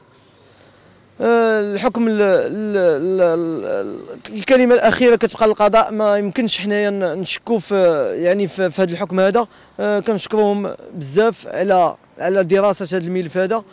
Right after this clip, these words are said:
و-، وكنتمنى، كنتمنى من، يعني، يعني من، من الاخوان والمغاربه كاملين داخل المغرب وخارج المغرب كاينين تفاصيل اللي ما غاديش، ما يقدروش يعرفوها هما،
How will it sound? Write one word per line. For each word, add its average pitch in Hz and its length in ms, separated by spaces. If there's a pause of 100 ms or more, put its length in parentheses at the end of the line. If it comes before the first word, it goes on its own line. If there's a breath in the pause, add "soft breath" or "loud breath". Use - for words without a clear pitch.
(400 soft breath)
و-، 208 680 (260)
وكنتمنى، 214 640 (300)
كنتمنى 196 460
من، 180 420 (380)
يعني، 185 500 (1500 soft breath)
يعني 202 180
من، 202 420
من 196 160
الاخوان 208 600
والمغاربه 190 440
كاملين 190 340
داخل 180 200
المغرب 180 380
وخارج 175 360
المغرب 175 420 (240)
كاينين 214 260
تفاصيل 190 540 (220)
اللي 185 400
ما 190 120
غاديش، 180 300
ما 185 420
يقدروش 220 380
يعرفوها 175 520
هما، 240 160